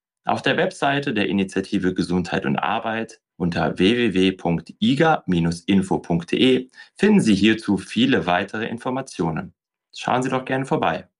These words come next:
Und nun auch vielen Dank an Sie, liebe Zuhörerinnen und Zuhörer, und viel Spaß beim Durchstöbern der Materialien.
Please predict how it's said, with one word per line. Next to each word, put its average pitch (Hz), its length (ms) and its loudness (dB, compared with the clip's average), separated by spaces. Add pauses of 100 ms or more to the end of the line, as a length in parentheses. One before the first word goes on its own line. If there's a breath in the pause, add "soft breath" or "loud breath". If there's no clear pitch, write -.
(600 loud breath)
Und 151 140 2
nun 151 220 4
auch 123 180 0
vielen 185 400 -2
Dank 127 240 0
an 95 140 0
Sie, 98 180 -2
liebe 95 240 -2
Zuhörerinnen 95 640 -2
und 87 140 -6
Zuhörer, 98 500 -2 (220 loud breath)
und 107 160 0
viel 165 180 0
Spaß 113 460 -4
beim 85 240 -4
Durchstöbern 98 480 0
der 104 80 0
Materialien. - 680 -4